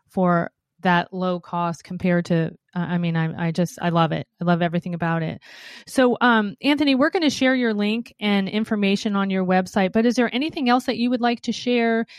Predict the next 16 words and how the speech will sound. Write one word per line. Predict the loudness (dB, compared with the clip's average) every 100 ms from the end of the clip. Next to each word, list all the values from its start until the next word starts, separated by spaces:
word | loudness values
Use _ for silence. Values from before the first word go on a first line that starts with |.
| _
that | -6 0
you | 2
would | 4
like | 4 2
the | 0
listeners | 0 0 0 -4 -2
to | -2
know, | 2 4 4 2 -2 _ _ _ _ _ _
uh, | 4 4 6
before, | 4 4 6 4 2
before | 0 2 4 4
we, | 4 2 -2 -6 _ _ _ _ _ _ _ _ -6
before | -4 0 0
we | 2 0
say | 0 -2
goodbye? | 0 0 0